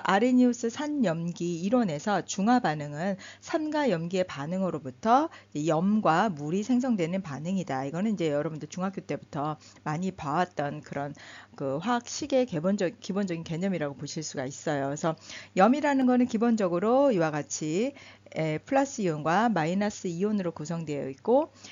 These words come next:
양이온은 염기에서부터 오는 것이고, 이거는 염기에서, 그 다음에 음이온에 해당되는 것은 이제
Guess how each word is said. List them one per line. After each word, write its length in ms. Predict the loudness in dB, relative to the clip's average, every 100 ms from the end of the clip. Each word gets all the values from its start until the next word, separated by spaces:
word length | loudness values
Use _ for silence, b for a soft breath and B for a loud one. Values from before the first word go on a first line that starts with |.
| B 0
양이온은 1300 | 4 4 6 8 6 6 4 4 4 4 4 2 2
염기에서부터 840 | 0 4 4 6 4 2 -2 -2
오는 240 | -2 -2 -4
것이고, 720 | -4 -6 -8 -4 0 0 0 -4
이거는 420 | -8 -4 0 0
염기에서, 840 | 0 -4 -4 -4 -4 -4 -2 -2 -4 B B
그 80 | 0
다음에 320 | 2 4 2
음이온에 520 | 2 6 8 8 6 4
해당되는 600 | 2 0 0 0 0 0
것은 600 | -4 -6 -4 -2 0 -2
이제 340 | -4 -4 -4